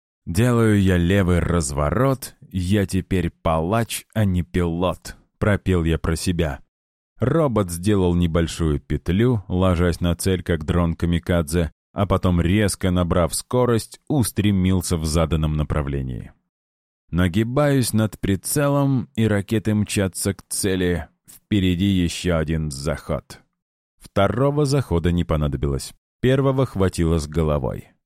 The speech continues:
Робот на всей доступной ему скорости врубился в столик. Поднос на магнитном креплении вполне себе удержался, а вот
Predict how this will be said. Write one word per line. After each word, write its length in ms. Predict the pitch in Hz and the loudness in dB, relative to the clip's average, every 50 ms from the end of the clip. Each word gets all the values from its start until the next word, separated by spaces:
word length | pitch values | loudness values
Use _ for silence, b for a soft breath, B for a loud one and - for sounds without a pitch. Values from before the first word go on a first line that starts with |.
| _ _ | _ _
Робот 560 | - - 123 147 165 156 131 120 117 113 - | -4 -2 0 0 0 0 0 0 -2 -2 0
на 120 | 101 98 95 | 0 -2 -2
всей 240 | - - 104 98 92 | 0 0 0 0 0
доступной 640 | 87 90 85 - - 95 87 - - 85 82 80 | 0 0 -2 -2 -2 -4 -4 -2 -2 0 0 0
ему 200 | 78 76 76 76 | 0 0 -2 -4
скорости 600 | - - - - 131 127 117 110 98 - - 104 | -4 -4 -4 -2 0 0 0 0 -2 -2 -2 -2
врубился 840 | 98 82 71 - 85 85 82 76 76 98 98 95 87 - - 85 | -2 -2 0 -2 0 -2 -2 -2 -2 0 0 0 0 -2 -4 -4
в 60 | 78 - | -4 -4
столик. 640 | - - - - 78 76 71 62 50 - - - - _ _ _ _ _ _ _ _ | -8 -10 -6 -4 -4 -2 -2 -4 -6 -10 -14 -18 -20 _ _ _ _ _ _ _ _
Поднос 540 | - 87 87 90 95 120 135 139 131 110 - | 0 0 0 0 0 0 0 0 0 0 0
на 100 | 123 123 | -2 0
магнитном 640 | 120 120 120 117 117 117 120 120 113 120 120 110 | 0 0 0 0 0 0 0 0 0 -2 -2 -2
креплении 640 | 107 - 117 113 - - 113 117 117 117 113 110 110 | -2 -2 -2 -2 -2 0 0 0 2 2 2 0 0
вполне 520 | 101 - - - 110 113 113 113 113 107 | -2 -2 0 0 0 2 2 2 0 0
себе 300 | 101 - 101 95 101 101 | 0 -2 -2 0 0 0
удержался, 880 | 101 98 98 113 110 110 107 123 135 123 95 76 - - 76 71 60 - - | 0 2 2 0 0 0 2 0 2 2 0 0 -2 -4 -4 -4 -4 -6 -4
а 220 | - 87 85 80 | -2 -2 0 -2
вот 280 | 78 71 80 82 80 - | -2 -2 -2 -2 -2 -4